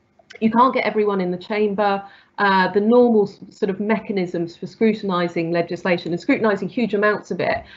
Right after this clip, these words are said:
are much more difficult, and you won't get the same kind of challenge. Uh, they've also thus far have to been at speed. Now they might have a bit more time, and that's why it's really important actually that, uh, the government give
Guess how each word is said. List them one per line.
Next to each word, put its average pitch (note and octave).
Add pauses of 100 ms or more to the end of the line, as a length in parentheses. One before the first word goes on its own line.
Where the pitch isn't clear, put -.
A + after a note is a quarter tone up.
(200)
are G3+
much G#3
more G3
difficult, G3+
and F#3+
you G3+
won't A3+
get G#3
the F#3
same F#3+
kind G3
of F3
challenge. G3 (340)
Uh, G#3
they've A#3+
also C4 (300)
thus A3
far C4
have G#3
to G3 (600)
been F#3+ (400)
at D#3+
speed. F#3 (160)
Now A#3
they G3+
might G3+
have F#3
a F3
bit -
more F3+
time, F#3
and F3+
that's A3+
why A3
it's -
really A#3
important G3+
actually F3+
that, E3+
uh, F3
the -
government G3+
give F#3